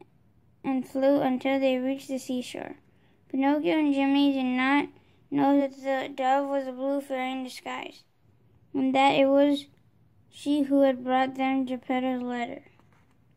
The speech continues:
When the dove was out of sight, Pinocchio tied a big stone to his, his donkey tail. Then he and Jiminy leaped off the cliff into the ocean below.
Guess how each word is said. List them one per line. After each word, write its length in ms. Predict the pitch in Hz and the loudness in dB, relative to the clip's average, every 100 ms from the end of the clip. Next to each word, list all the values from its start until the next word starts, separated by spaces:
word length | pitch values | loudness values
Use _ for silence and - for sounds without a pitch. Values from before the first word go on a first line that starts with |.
| _ _ _ _ _ _ _ - | _ _ _ _ _ _ _ -4
When 200 | 277 285 | 2 2
the 80 | |
dove 600 | 254 269 269 311 285 - - _ _ _ _ - | 2 0 2 2 0 -8 -18 _ _ _ _ -10
was 300 | 240 269 262 | -4 -4 -2
out 360 | 208 254 262 | 0 0 0
of 80 | 277 | -2
sight, 420 | - 247 254 262 | -2 -2 -2 -4
Pinocchio 520 | 269 254 262 262 285 285 | -4 -2 -2 -2 -2 -2
tied 460 | - 247 254 262 | -2 -2 0 -2
a 100 | - | -6
big 320 | 240 262 277 - | -6 -4 -4 -6
stone 420 | - 254 254 262 | -8 -4 -2 -4
to 160 | 277 | -4
his, 240 | 262 254 247 _ _ _ _ _ | -4 -4 -6 _ _ _ _ _
his 220 | _ 269 240 | _ -6 -4
donkey 600 | 254 247 254 254 277 269 | -2 0 -2 -2 -4 -4
tail. 600 | - 247 247 262 285 285 - _ _ _ _ _ _ _ _ _ _ _ _ _ _ _ _ _ _ - | -6 -4 -2 0 -2 -4 -10 _ _ _ _ _ _ _ _ _ _ _ _ _ _ _ _ _ _ -12
Then 440 | 262 277 285 285 | -2 2 4 4
he 200 | 277 302 | 4 2
and 140 | 302 277 | 0 0
Jiminy 400 | 269 277 285 262 | 0 2 2 0
leaped 360 | 277 285 - | -2 -2 0
off 240 | 285 269 277 | 0 0 -2
the 120 | 262 | -10
cliff 360 | - 269 262 269 | -6 -6 -4 -6
into 220 | 254 254 | -10 -10
the 240 | 262 262 | -10 -8
ocean 440 | 254 269 269 269 262 | -6 -8 -8 -10 -10
below. 420 | 247 233 240 | -8 -8 -8